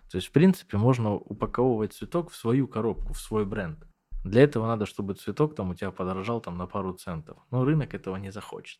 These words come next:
То есть ему это не нужно. Поэтому на нас все влияет это вот, потому что эквадорцы или кенийцы, они не могут выбросить.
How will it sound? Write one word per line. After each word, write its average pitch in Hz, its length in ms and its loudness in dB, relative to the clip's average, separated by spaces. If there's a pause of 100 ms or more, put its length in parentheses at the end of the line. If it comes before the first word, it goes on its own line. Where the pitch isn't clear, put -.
(100)
То - 140 -20
есть - 140 -16
ему 107 160 -4
это 104 160 -8
не 110 100 -6
нужно. 92 300 -6 (300)
Поэтому 123 800 6 (560)
на 120 180 2
нас 156 280 6
все - 300 2
влияет 131 540 -2
это 98 220 -4
вот, 95 260 -4
потому 113 140 -4
что - 200 -8
эквадорцы 113 800 -2
или 98 140 -6
кенийцы, 120 680 -4 (240)
они 117 460 -2 (260)
не 117 160 2
могут 135 360 4
выбросить. 101 680 -12